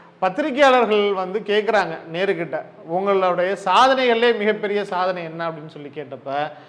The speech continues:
"நானூறு மில்லியன் இந்திய மக்கள் அவர்களுக்கான ஆட்சி முறையை, ஆட்சியாளர்களை தேர்வு செய்து கொள்ளக்கூடிய ஜனநாயக முறையை உருவாக்கி கொடுத்துருக்கோம், அதுதான் என்னுடைய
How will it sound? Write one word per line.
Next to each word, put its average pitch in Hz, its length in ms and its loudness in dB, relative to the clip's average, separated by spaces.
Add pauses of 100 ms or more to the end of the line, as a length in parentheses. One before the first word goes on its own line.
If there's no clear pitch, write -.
(280)
"நானூறு 254 640 2
மில்லியன் 226 760 -2
இந்திய 226 340 0
மக்கள் 196 640 -6 (460)
அவர்களுக்கான 247 760 2
ஆட்சி 220 760 0
முறையை, 208 580 0
ஆட்சியாளர்களை 208 960 -2
தேர்வு 285 380 2
செய்து 269 340 -2
கொள்ளக்கூடிய 202 960 0 (320)
ஜனநாயக 220 520 0
முறையை 196 460 2
உருவாக்கி 202 520 2
கொடுத்துருக்கோம், 185 560 -6
அதுதான் 180 280 -4
என்னுடைய 170 520 -8